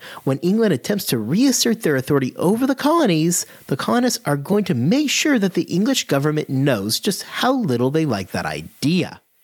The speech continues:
This is a message that they will often pass along violently. That is going to become a major theme for the next several seasons, and spoiler alert, guys, it is going to lead to a full-scale war eventually.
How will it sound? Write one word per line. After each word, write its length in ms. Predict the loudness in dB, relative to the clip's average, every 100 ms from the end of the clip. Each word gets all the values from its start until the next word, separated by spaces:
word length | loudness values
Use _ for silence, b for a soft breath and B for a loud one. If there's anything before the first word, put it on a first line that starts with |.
| _
This 200 | -4 -2
is 100 | -2
a 40 | 0
message 480 | 0 0 -2 -2
that 240 | -2 -2 0
they 160 | 2
will 200 | 2 0 0
often 460 | -2 -2 -2 -2
pass 380 | -2 -2 -2 0
along 540 | 2 2 -2 -8 -12 -16 -20 -16
violently. 720 | -6 -2 -2 -4 -8 -12 -12 -16 -20 -20 -20 B B
That 240 | -2 -2 0
is 180 | -2 0
going 300 | 0 2 2
to 100 | -2
become 320 | -4 -4 -2
a 220 | 0 0
major 320 | 2 2 2 0
theme 240 | 0 0
for 160 | 0 0
the 160 | 2
next 300 | 0 0 -4
several 320 | -4 -4 -4
seasons, 560 | -2 0 2 2 0 0
and 240 | 0 -2 -4
spoiler 460 | -6 -4 -2 -2
alert, 320 | -2 -4 -6 -2
guys, 480 | 0 2 2 0 -4 b b b -2
it 120 | 0
is 240 | 2 0
going 320 | -2 -2 0 0
to 140 | -2
lead 280 | -2 -4 -4
to 140 | -2
a 120 | 0 0
full-scale 760 | -2 -6 -2 -4 -4 -4 -2
war 280 | 2 2 2
eventually. 640 | 0 -2 -2 -4 -6 -10